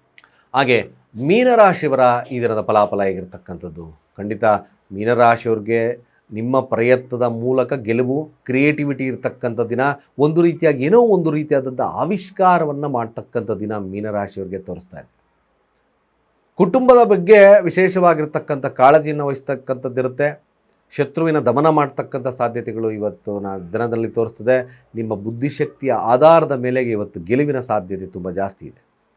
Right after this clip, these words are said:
ಇಷ್ಟು ದ್ವಾದಶ ರಾಶಿಗಳ ಫಲಾನುಫಲಗಳು ಸ್ನೇಹಿತರೆ. ನೋಡಿ, ಭಾಳ ಮುಖ್ಯವಾಗಿರ್ತಕ್ಕಂಥ ವಿಚಾರ, ಈ ವಾರದಲ್ಲಿ ಪೂರ್ತಿ ನಾನು ವಾಸ್ತುವಿನ ಒಂದು ಟಿಪ್ಸನ್ನು ಕೊಟ್ಬಿಡ್ತೀನಿ. ಇವತ್ತು ಭಾಳ ವಿಶೇಷವಾಗಿರ್ತಕ್ಕಂಥದ್ದು, ನಿಮ್ಮ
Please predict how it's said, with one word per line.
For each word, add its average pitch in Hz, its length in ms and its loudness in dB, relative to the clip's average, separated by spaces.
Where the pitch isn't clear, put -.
ಇಷ್ಟು 123 420 -6
ದ್ವಾದಶ 143 460 2
ರಾಶಿಗಳ 117 580 -4
ಫಲಾನುಫಲಗಳು 92 800 -10
ಸ್ನೇಹಿತರೆ. - 500 -18
ನೋಡಿ, 175 120 0
ಭಾಳ 117 240 2
ಮುಖ್ಯವಾಗಿರ್ತಕ್ಕಂಥ 143 1080 -2
ವಿಚಾರ, 117 360 -4
ಈ 117 140 -6
ವಾರದಲ್ಲಿ 117 480 2
ಪೂರ್ತಿ 185 520 -8
ನಾನು 120 440 -8
ವಾಸ್ತುವಿನ 147 720 -6
ಒಂದು 104 180 -6
ಟಿಪ್ಸನ್ನು 120 520 -8
ಕೊಟ್ಬಿಡ್ತೀನಿ. - 500 -18
ಇವತ್ತು 170 800 2
ಭಾಳ 135 140 8
ವಿಶೇಷವಾಗಿರ್ತಕ್ಕಂಥದ್ದು, 160 1400 4
ನಿಮ್ಮ 196 360 -2